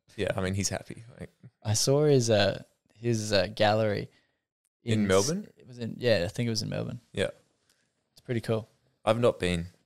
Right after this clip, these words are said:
Speaker 1: but,
Speaker 2: It's,
Speaker 1: um,
Speaker 2: it's nice.
Speaker 1: check it out.
Speaker 2: It's a beautiful building, and there's a lot of art in there. And we've got one, and it's like, you, it's, you know, like, a staircase that goes, like, up that way and then up that way. And then on the up that way, you walk through the, uh,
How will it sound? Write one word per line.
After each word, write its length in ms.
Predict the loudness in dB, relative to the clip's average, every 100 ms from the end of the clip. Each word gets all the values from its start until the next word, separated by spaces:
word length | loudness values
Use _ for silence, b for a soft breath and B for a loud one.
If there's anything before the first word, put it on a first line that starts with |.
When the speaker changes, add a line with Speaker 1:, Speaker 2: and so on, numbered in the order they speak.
| _ -10
Speaker 1:
but, 140 | -4
Speaker 2:
It's, 80 | -2
Speaker 1:
um, 180 | -2 -8
Speaker 2:
it's 140 | -12 -8
nice. 260 | -8 -8
Speaker 1:
check 220 | -12 -16
it 60 | -18
out. 60 | -12
Speaker 2:
It's 80 | -10
a 60 |
beautiful 420 | -8 -2 -2 -2 -4
building, 340 | -2 0 -4 b b b _ _
and 240 | -2 0
there's 160 | 0 -2
a 80 | -2
lot 180 | -2 0
of 80 |
art 200 | 2 2
in 80 | 0
there. 180 | -4 -6 -14 _ _ _ _ _ _ _
And 100 | -2
we've 160 | 0 2
got 160 | 2 4
one, 300 | 2 2 0
and 140 | 0 -2
it's 160 | 0
like, 300 | 2 0 0 B B B _
you, 160 | 0 0
it's, 480 | 2 -2 -2 -6 -6 _
you 80 | 0
know, 140 | 6
like, 240 | 8 6 4
a 180 | -2 0
staircase 500 | 6 6 6 4 4
that 60 |
goes, 160 | 0 0
like, 160 | 0 2
up 200 | 4 6
that 180 | 6
way 200 | 6 6
and 100 | 6
then 160 | 4 0
up 200 | 0 2
that 200 | 2 2
way. 320 | 2 0 0 -4 _ _ _ _ _ _ 0
And 180 | 4 4
then 220 | 4 4
on 300 | 4 4 4
the 220 | 4 2
up 240 | 2 2 2
that 260 | 0 0
way, 300 | -2 -4 -4 -6
you 160 | -4
walk 360 | 2 2 2 -2
through 460 | -8 2 4 4 4
the, 320 | 2 4 4
uh, 260 | 4 2